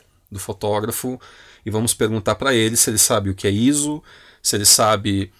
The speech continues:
o que é velocidade, se ele sabe o que é lente, se ele sabe o que é flash, se ele sabe o que é full frame, se ele sabe o que é sensor, o que que é megapixel. E tendo ele esses conhecimentos essenciais pra ser um fotógrafo,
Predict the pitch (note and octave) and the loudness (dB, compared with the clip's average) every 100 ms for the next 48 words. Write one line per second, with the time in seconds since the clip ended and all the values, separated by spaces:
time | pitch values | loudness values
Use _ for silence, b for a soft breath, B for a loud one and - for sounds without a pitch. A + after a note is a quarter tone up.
0 | b b G#2 A2+ G2 F#2+ - G#2+ A#2 A#2+ | b b -4 -2 -2 -2 -2 2 2 2
1 | G#2+ A2 G#2 F#2+ - G2 G2 F#2+ G2+ F#2 | 0 -6 -2 0 2 0 -2 -4 -2 0
2 | G#2 A#2+ A#2+ - A#2 G#2+ G2 A2 F#2+ G2+ | 0 0 -4 -6 -4 -4 -2 -2 -4 -8
3 | G2+ - A2+ A2 A2 - A#2+ A2+ B B | -10 -6 -4 -2 0 -2 -2 -6 B B
4 | B B - - G#2 - G#2 G2 F#2+ G2+ | B B -4 0 4 4 2 0 -4 -4
5 | G2 G#2 F#2+ - A2 A2+ A2+ A2+ - G2+ | -4 -6 -6 -2 -2 0 -2 -2 -2 2
6 | - G#2+ F#2+ F#2+ F#2+ G2 - G2+ G#2 F#2+ | 2 2 -2 -4 -6 -4 0 2 2 2
7 | - C3 B2+ B2+ _ b _ - - G2+ | 2 4 2 0 _ b _ -20 -12 -8
8 | A2 G2 F#2+ F#2+ C3+ C3 - C3 A#2+ _ | -4 -4 -4 0 2 2 2 0 -2 _
9 | b b b b b b _ - C3+ G#3 | b b b b b b _ -2 2 4
10 | B3 G#3 D#3+ C3+ A#2 - A#2+ - B2+ B2 | 6 6 4 2 2 2 2 0 0 0
11 | B2 A#2+ A#2+ - G#2 G2 - C3 D3 C#3 | 2 0 -2 -2 -2 0 0 2 4 4
12 | - A#2 D3 D3 - - - _ _ _ | 4 4 2 2 0 -2 -10 _ _ _
13 | - G#2+ - G#2+ G2+ G2+ - G#2 A2 C#3 | -8 -4 -2 -4 -8 -10 -2 -2 -2 -4
14 | G#3 | -6